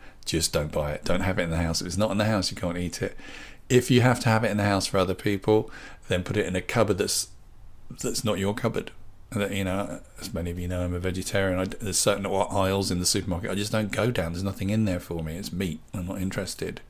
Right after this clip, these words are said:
Uh, and, and same with m-, the milk. I just don't, it's not where I go. So, uh, you could put it in a, in a different cupboard from the one that's your food cupboard. You could put, uh, every ti-, uh, sometimes people put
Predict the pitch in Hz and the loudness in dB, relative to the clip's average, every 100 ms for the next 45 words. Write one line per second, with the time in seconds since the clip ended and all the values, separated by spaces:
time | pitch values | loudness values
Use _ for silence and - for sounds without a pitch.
0 | - - - - 92 85 90 92 85 90 | -18 -16 -16 -6 -2 -2 -2 -4 -4 -4
1 | 92 98 - - - - - 90 - 90 | -6 -8 -12 -16 -18 -12 -8 -4 -2 0
2 | 90 87 104 87 92 98 92 101 98 - | 0 -2 -2 -4 -2 -2 0 2 2 0
3 | - 92 - - 92 - - - - - | -6 -6 -6 -2 -2 -2 -10 -12 -8 -4
4 | - 90 87 85 104 82 - - - - | -2 0 0 2 4 2 -2 -8 -8 -8
5 | - - 104 101 - - - - - 113 | -2 4 6 6 0 -14 -16 -12 0 2
6 | 95 101 - 104 104 - - - 107 - | 4 2 0 2 2 2 0 4 2 2
7 | - - - 98 90 - 87 82 104 120 | -6 -14 -2 0 0 -2 -4 -2 0 0
8 | - 113 117 - 92 92 87 90 - - | 0 0 0 0 6 6 6 0 -6 -8
9 | - 82 95 98 - 104 - - 110 - | -4 0 2 2 2 0 0 -4 -2 -4
10 | - - - - - 98 - 110 - 127 | -6 -16 -16 -12 -4 -2 4 4 4 6
11 | 101 - - 107 98 98 95 - 98 107 | 6 4 -2 -2 0 0 0 -2 -2 -2
12 | - - 92 90 87 - 92 - - 98 | -2 -4 -2 -2 -2 -2 -4 -4 0 0